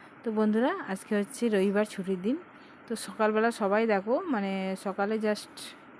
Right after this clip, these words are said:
ঘরে টিফিনটা করে বেরিয়ে পড়েছি সব নাচতে নাচতে, জানো তো। খুব আনন্দের সাথে আজকে আমরা বেরিয়েছি, তো অনেক দিন পরেই যাচ্ছি।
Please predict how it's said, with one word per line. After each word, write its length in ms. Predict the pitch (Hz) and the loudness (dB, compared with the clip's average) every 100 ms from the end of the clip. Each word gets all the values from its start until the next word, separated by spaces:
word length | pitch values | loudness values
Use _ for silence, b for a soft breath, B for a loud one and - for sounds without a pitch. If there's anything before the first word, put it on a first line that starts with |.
| - - - - - 233 | -20 -20 -20 -20 -10 -2
ঘরে 160 | 220 226 | 0 2
টিফিনটা 360 | 214 220 226 226 | 0 2 2 2
করে 200 | 220 214 | 2 4
বেরিয়ে 300 | 185 202 202 | 2 2 0
পড়েছি 280 | 196 190 | -2 -2
সব 160 | 180 185 | -2 -2
নাচতে 360 | 180 160 - 160 | 0 -2 -2 -4
নাচতে, 300 | 147 - 156 | -4 -6 -4
জানো 220 | 185 302 - B B B - | -2 -4 -6 B B B -10
তো। 80 | 226 | -8
খুব 300 | - - 262 233 - - - - | -4 2 2 0 -14 -20 -12 0
আনন্দের 440 | 190 214 226 233 | 2 4 4 2
সাথে 300 | - 202 202 | 0 -2 0
আজকে 240 | 190 - | -4 -4
আমরা 160 | 185 185 175 | -4 -2 -2
বেরিয়েছি, 500 | 175 175 180 294 381 - B B B B - | 0 0 -2 -4 -10 -12 B B B B 0
তো 80 | |
অনেক 240 | 220 208 208 | 2 4 4
দিন 160 | 214 | 2
পরেই 280 | 202 202 208 | 2 2 4
যাচ্ছি। 460 | 196 180 - - | 2 0 -4 -6